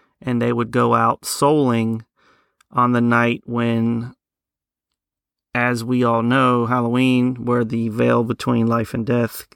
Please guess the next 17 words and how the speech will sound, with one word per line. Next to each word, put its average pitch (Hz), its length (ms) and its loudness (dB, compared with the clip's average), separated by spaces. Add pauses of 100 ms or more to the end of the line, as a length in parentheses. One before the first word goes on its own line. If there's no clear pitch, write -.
(140)
was 113 560 -4
considered 117 480 -2
to 113 80 -4
be 113 100 0
the 113 140 -6
thinnest, 165 640 -2 (640)
and 120 600 2 (840)
they 127 120 2
used 123 500 2
these, 120 400 0
uh, 113 540 -2 (640)
turnips - 800 -2 (340)
as 120 340 -2
protection - 1040 -2
against 117 460 0
the 120 80 -6
spirits, - 720 -2